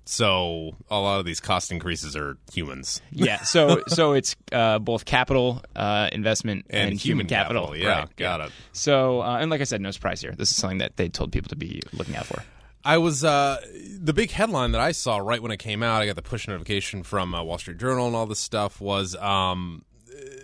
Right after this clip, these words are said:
Speaker 1: and you can maybe add some color to this, but, uh, it said how, um, large corporations are essentially s-,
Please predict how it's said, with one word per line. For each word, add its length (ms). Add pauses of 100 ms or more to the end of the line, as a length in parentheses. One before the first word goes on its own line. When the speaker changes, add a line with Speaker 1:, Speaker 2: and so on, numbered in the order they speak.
(220)
Speaker 1:
and 120
you 100
can 160
maybe 240
add 140
some 120
color 260
to 60
this, 260
but, 380
uh, 180
it 80
said 260
how, 420
um, 260
large 420
corporations 680
are 80
essentially 680
s-, 140